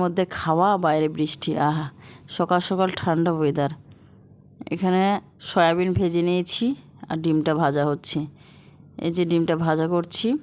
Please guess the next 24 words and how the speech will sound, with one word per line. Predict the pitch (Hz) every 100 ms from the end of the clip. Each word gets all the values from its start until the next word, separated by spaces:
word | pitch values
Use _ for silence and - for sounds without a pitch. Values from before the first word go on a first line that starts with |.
| - - - - -
একটু | - 170
ভেজে | 165 156 180 185
নিয়ে | 214 226
রান্না | 160 127 131
বসাবো। | 139 151 143 156 - - - - - - - - - - -
আর | - 208
এদিকে | 208 208
তো | 202
ভাত | 190 180 214
হচ্ছে। | 185 - 202 185 - - - - - - - - - - - - - - - - - - - - - -
সমস্ত | 226 220 226 208
রান্না | 190 208 208
কমপ্লিট | 202 196 185
করে | 190 175
নিয়েছি, | 165 165 - 180
রান্না | 165 170 175
তোমাদেরকে | 180 180 180 165
দেখালাম | 170 175 175 190
না, | 220
রান্না | 175 165 175
কমপ্লিট | 170 165 180 -
করে | 175 175
নিয়েছি। | 180 180 - 220 233 240 185
দিয়ে | 170